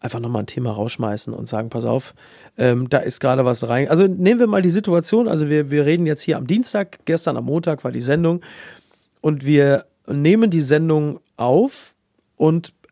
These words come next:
am Anfang ist das Thema Teutonico ganz frisch an dem Tag. Das haben wir reingenommen, deswegen haben wir was anderes rausgeschmissen. Und gegen Ende der Sendung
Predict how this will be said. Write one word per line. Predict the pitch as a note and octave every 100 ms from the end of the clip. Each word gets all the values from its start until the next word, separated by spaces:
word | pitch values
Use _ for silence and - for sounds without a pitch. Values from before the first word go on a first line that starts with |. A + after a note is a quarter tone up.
| _ _
am | - C3+
Anfang | E3 E3+ F3+ E3+
ist | - D3+ - - - B3+
das | C#3+ -
Thema | D3+ C#3+
Teutonico | C#3 C3+ B2+ C3 C3 - A2+
ganz | B2+ C3
frisch | - C#3+ C#3
an | - C3+
dem | B2+
Tag. | C3 C3+ E3+
Das | B2+ -
haben | A2
wir | A2
reingenommen, | F#3 F#3+ E3 E3
deswegen | D3 - C3+
haben | A2+
wir | A2+
was | A2+
anderes | B2+ B2+
rausgeschmissen. | C#3 D#3+ D3 D3 C#3+ E3+ - - - -
Und | C#3+ C#3+
gegen | D#3+
Ende | F3 A#3 G3+
der | D3
Sendung | C#3+ D3 E3